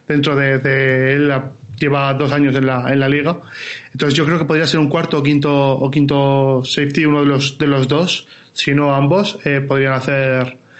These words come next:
eh, terminar haciendo el, el roster, pero bueno, de, de ahora que estamos en mayo hasta finales de agosto, principios de septiembre, que se anuncien los, los jugadores, los cincuenta y tres o los cincuenta y cinco jugadores del equipo, y más los diez que están en el practice squad,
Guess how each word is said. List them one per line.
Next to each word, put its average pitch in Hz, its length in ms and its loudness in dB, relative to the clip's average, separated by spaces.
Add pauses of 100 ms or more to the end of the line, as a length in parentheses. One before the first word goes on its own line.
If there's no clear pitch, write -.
(320)
eh, 139 60 -2
terminar 139 340 0
haciendo 139 300 2
el, 131 100 2
el 143 180 0
roster, 143 380 -4
pero 135 160 0
bueno, 143 220 0
de, 127 340 0 (320)
de 147 120 0
ahora 151 260 0
que 151 60 -2
estamos 151 300 -2
en 139 120 0
mayo 143 440 2
hasta 127 840 -4 (400)
finales 147 460 0
de 151 60 2
agosto, 143 600 0
principios 143 340 0
de 139 80 2
septiembre, 143 420 0
que 127 80 -2
se 123 60 -4
anuncien 131 340 0
los, 131 540 -2 (520)
los 139 260 0
jugadores, 139 360 0
los 135 160 -2
cincuenta 139 300 0
y - 20 0
tres 143 240 0
o - 80 -6
los 131 180 -2
cincuenta 131 320 0
y 127 40 -6
cinco 143 220 0
jugadores 143 380 0
del 139 220 0
equipo, 139 400 -2
y 120 60 -2
más 123 260 -2
los 127 440 -2
diez 147 500 -2
que - 120 -6
están 143 200 -2
en 143 60 2
el 143 120 0
practice 143 320 -2
squad, 143 320 0